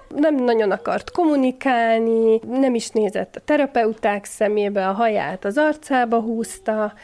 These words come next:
Ő nem akar meggyógyulni, ő csak fogyni akar.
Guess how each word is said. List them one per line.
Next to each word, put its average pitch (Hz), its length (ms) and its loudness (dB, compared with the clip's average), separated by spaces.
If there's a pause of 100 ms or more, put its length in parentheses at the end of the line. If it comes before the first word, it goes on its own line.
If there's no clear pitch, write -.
(220)
Ő 392 120 2
nem 254 140 2
akar - 280 -6
meggyógyulni, 240 720 0
ő 208 60 -2
csak 202 200 -8
fogyni 175 320 -8
akar. - 440 -14